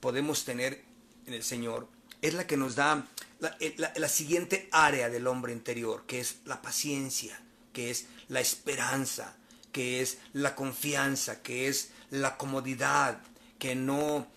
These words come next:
nos impacientamos, que no tomamos decisiones incorrectas.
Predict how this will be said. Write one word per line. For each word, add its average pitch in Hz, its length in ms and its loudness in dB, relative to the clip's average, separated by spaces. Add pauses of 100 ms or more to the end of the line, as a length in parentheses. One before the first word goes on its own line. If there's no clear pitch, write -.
(120)
nos 139 320 0
impacientamos, 135 1400 0 (240)
que 139 120 -2
no 139 540 2
tomamos 143 500 0
decisiones 131 800 -2
incorrectas. 135 1040 -2